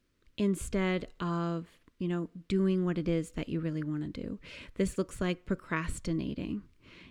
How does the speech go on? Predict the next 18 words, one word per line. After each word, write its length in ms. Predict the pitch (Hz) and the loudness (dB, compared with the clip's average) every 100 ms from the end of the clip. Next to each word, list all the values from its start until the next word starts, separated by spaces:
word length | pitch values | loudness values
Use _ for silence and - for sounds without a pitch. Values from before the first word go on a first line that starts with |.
| - - | -2 2
This 220 | 196 - | 2 2
looks 260 | 190 - | -2 -2
like 480 | 185 180 175 170 - _ 190 | 0 2 2 -2 -6 _ -4
doing 520 | 180 190 185 180 180 - _ _ - | 0 2 2 0 -2 -6 _ _ -4
all 340 | 208 220 254 254 | 4 8 8 8
the 180 | 208 - | 6 4
things 400 | - 269 196 - - | 2 0 -4 -6 -10
except 560 | 190 - 214 220 - | -6 2 2 2 -4
the 80 | - - 156 | -6 -4 -2
thing 320 | - 233 262 - _ _ _ _ _ - - - _ - | 0 0 0 -8 _ _ _ _ _ -20 -20 -20 _ 2
that 140 | 185 | 6
is 240 | 185 180 165 | 8 6 6
difficult 800 | 220 214 220 - 214 202 196 - | 8 8 6 6 8 8 6 2
and 120 | 196 | 4
that 120 | 185 - | 4 2
creates 640 | - 196 185 190 190 - - | 2 6 6 6 4 -2 -2
that 380 | 160 160 - - _ | 0 0 -4 -10 _
potential 1040 | - - - 208 - - 190 185 180 - | -2 2 6 8 6 6 4 4 0 -4